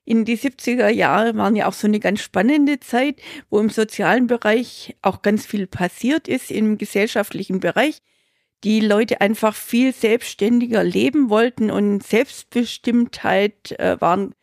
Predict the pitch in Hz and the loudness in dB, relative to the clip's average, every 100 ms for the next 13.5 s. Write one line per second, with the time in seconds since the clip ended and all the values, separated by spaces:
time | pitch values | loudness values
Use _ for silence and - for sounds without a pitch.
0 | _ _ _ - 196 196 196 - - 196 | _ _ _ 0 2 0 -2 -6 0 0
1 | 247 226 214 208 - - - 190 185 175 | 2 0 -2 -4 -12 -12 -2 0 0 -4
2 | - - 220 269 370 359 - _ _ _ | -12 -4 2 4 4 0 -6 _ _ _
3 | _ 220 214 - 226 226 220 202 233 208 | _ -2 -2 -4 -2 0 0 0 -2 -4
4 | - 202 208 - 196 196 202 190 196 247 | -2 -4 -6 -2 -2 0 -2 0 0 -2
5 | - - - 156 202 - 185 254 - - | -2 -4 0 -2 -2 -2 -2 -2 -6 -2
6 | 269 254 240 214 214 226 226 233 - _ | 0 0 0 0 2 2 2 2 -2 _
7 | _ _ - - 208 - 196 190 - - | _ _ -8 -2 -2 -2 -4 -4 -8 -6
8 | - 185 - - - _ - 196 165 - | -4 -4 -8 -10 -20 _ -12 -2 -2 0
9 | 202 202 180 233 233 226 - - 180 175 | 0 2 2 4 2 0 -6 -6 -6 -10
10 | - 175 170 147 - 254 294 240 208 196 | -10 -8 -8 -6 -2 -2 0 -2 -2 -6
11 | 202 196 233 277 277 - 247 247 - 254 | -6 -2 -2 -2 -4 -2 -4 -2 0 0
12 | 226 _ _ _ _ - 214 185 247 277 | -2 _ _ _ _ -10 -8 -2 -2 -2
13 | 294 247 262 - 247 | -2 -2 -4 -2 -2